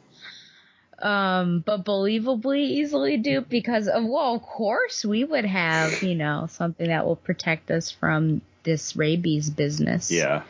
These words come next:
Speaker 1: Um, so, I mean, it seems, well, it's atrocious on his end, just that he does play on fears. Um, and then we're just, we just lap it up.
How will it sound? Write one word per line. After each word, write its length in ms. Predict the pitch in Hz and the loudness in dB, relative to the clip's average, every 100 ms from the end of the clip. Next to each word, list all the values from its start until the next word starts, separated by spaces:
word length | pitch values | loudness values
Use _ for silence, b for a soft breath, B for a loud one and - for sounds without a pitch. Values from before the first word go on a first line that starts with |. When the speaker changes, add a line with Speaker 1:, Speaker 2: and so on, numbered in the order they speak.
| B B B B B - | B B B B B -6
Speaker 1:
Um, 840 | 196 202 202 196 190 185 180 196 214 _ _ _ | 0 2 4 4 2 2 2 0 -4 _ _ _
so, 240 | - 240 220 | -8 -2 0
I 180 | 185 220 | 2 2
mean, 180 | 220 | 2
it 160 | 220 156 | 0 -2
seems, 800 | - 233 233 285 254 202 - - _ _ _ _ _ _ _ _ _ - | -8 -2 2 2 2 0 -4 -14 _ _ _ _ _ _ _ _ _ -4
well, 220 | 196 170 | 0 2
it's 120 | 160 | 0
atrocious 540 | 160 - 185 185 160 - | -4 -2 -2 0 -2 0
on 160 | 147 | 0
his 240 | 151 160 156 | 2 0 0
end, 220 | 143 143 | 0 0
just 220 | 147 - | -4 0
that 160 | 147 147 | -2 0
he 120 | 160 | 0
does 300 | 143 151 - | 2 0 -2
play 260 | - 147 | -4 0
on 240 | 143 170 139 | 0 0 -2
fears. 760 | - 135 127 98 - - - b b b b - | 0 0 2 0 0 -2 -4 b b b b -4
Um, 540 | 147 135 127 127 135 - - - | 0 2 2 2 0 -4 -20 -6
and 180 | 156 151 | -2 0
then 240 | 147 143 143 | 2 0 0
we're 300 | 147 147 139 | 2 2 0
just, 580 | 139 131 131 - - - - - | 0 -2 0 -2 -4 -6 -14 -2
we 140 | 147 | 0
just 480 | 139 135 - - - - - | 2 0 0 -4 -6 -10 -4
lap 320 | 156 147 - | 0 0 0
it 100 | - | 0
up. 300 | 147 - - | 0 -2 -6